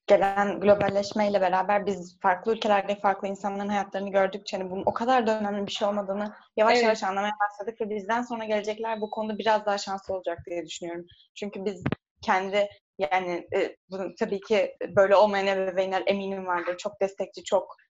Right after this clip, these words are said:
Speaker 1: gerçekten kucaklayıcı ebeveynler var ama, e,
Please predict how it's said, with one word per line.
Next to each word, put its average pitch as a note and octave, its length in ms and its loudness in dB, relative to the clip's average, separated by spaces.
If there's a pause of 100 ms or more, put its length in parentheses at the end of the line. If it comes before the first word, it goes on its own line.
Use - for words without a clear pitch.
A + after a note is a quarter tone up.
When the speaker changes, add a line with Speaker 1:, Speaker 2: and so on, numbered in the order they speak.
(120)
Speaker 1:
gerçekten G3 580 0
kucaklayıcı G3 480 -2
ebeveynler F#3+ 500 0
var F#3 140 -8
ama, B3 240 -8 (440)
e, E3 40 4